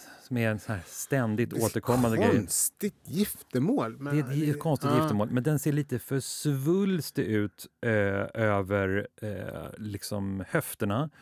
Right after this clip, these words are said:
Speaker 1: Och sen så är vindrutan, liksom, den har ju Challengers, eh, liksom, lutning på vindrutan som gör att den, ja, det blir lite för, att den, den är snygg som satan och
Speaker 2: Eller
Speaker 1: ball.
Speaker 2: mm.
Speaker 1: Eller?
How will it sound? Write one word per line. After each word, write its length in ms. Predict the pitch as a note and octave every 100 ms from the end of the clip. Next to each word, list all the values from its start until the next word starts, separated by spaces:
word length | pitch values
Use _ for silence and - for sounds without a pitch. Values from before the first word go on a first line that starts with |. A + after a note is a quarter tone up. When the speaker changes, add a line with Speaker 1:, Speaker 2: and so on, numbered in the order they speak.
| - - - -
Speaker 1:
Och 120 | C3
sen 220 | - A2+
så 100 | B2+
är 120 | A#2+
vindrutan, 880 | G2 B2+ D#3 F#2+ A#2 D3 - A2 G#2
liksom, 280 | G#2 - A2+
den 220 | A2 A#2+
har 180 | A2 A#2+
ju 80 | B2
Challengers, 880 | - D3 D#3 D3 A#2+ A2+ G2+ - - _ - - _
eh, 160 | A#2 A2+
liksom, 840 | A2+ A2+ A2+ G#2+ - G#2+ G2 F#2+ G2
lutning 600 | G2 A#2 A#2+ F#2 - B2
på 100 | G#2+
vindrutan 580 | G2+ A2+ G2+ A#2+ - G2
som 180 | - G#2
gör 180 | F#2+ F#2
att 100 | -
den, 220 | G2+ F#2+ _ _ - -
ja, 120 | A2
det 100 | B2+
blir 240 | A#2+ A#2
lite 420 | G#2 A2 G#2+ - G#2
för, 760 | - B2 B2 G#2 F2+ E2+ E2 - _ _ _ -
att 200 | - -
den, 440 | F2+ F#2 C3 B2+ A2+ _ _ - -
den 200 | A#2 E3+
är 100 | F3+
snygg 680 | - - G3+ A3 A3 B2 G#2+
som 280 | - D3+ C3+
satan 800 | - F#3 C#3+ A2+ - C#3 B2 C#3+
och 120 | -
Speaker 2:
Eller 200 | D3 A#2+
Speaker 1:
ball. 460 | B2+ B2+ C#3 E3+ F#3
Speaker 2:
mm. 640 | G2+ G#2 A2+ A2+ A#2+ A2+
Speaker 1:
Eller? 400 | F#2 F2+ C#3+